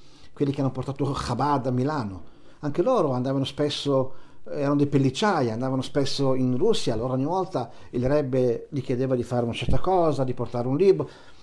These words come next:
Perciò il Rebbe usava le persone, chiedeva alle persone che andavano di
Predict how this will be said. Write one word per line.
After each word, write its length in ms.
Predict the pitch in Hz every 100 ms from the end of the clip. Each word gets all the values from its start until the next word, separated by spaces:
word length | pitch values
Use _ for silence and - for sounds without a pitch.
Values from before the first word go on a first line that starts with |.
| - -
Perciò 460 | - 208 240 208 - -
il 80 |
Rebbe 220 | 214 208 175
usava 460 | 156 147 196 156
le 100 | 143
persone, 560 | 143 139 - 185 160 123
chiedeva 340 | 151 147 196
alle 100 | 160
persone 340 | 160 147 180 151
che 340 | 139 127 123
andavano 420 | 131 147 190 220 - -
di 420 | - 262 339 233